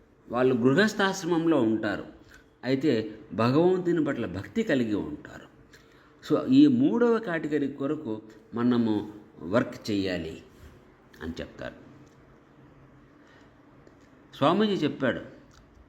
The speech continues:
భారతదేశం ప్రపంచానికి ఇచ్చిన బహుమతి ఏమిటంటే అది మతము, తత్వశాస్త్రము,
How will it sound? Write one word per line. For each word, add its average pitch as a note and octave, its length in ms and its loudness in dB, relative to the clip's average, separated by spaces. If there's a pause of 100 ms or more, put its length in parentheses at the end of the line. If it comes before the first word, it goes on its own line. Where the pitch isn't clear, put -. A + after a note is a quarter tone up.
(920)
భారతదేశం F#3 1040 0 (300)
ప్రపంచానికి F3+ 800 2
ఇచ్చిన D3 460 2
బహుమతి C3+ 520 0
ఏమిటంటే A#2 800 -2 (480)
అది A2 420 -2 (340)
మతము, B2 680 0 (360)
తత్వశాస్త్రము, B2+ 1120 -6